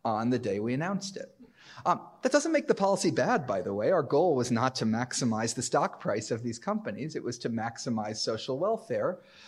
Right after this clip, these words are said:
But as an input into that social welfare analysis, part of it,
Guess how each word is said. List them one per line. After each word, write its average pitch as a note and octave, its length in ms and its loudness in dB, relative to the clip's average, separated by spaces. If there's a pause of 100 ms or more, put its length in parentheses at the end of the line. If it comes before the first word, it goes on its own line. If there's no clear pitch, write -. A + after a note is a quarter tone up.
(140)
But G#3+ 100 6
as G#3 80 4
an G#3 80 4
input F3 460 2
into D3 220 0
that C3+ 180 2
social C#3+ 380 0
welfare F#3 440 0
analysis, B2 500 -2
part F#3+ 340 -2
of A2+ 140 -2
it, A2 220 -2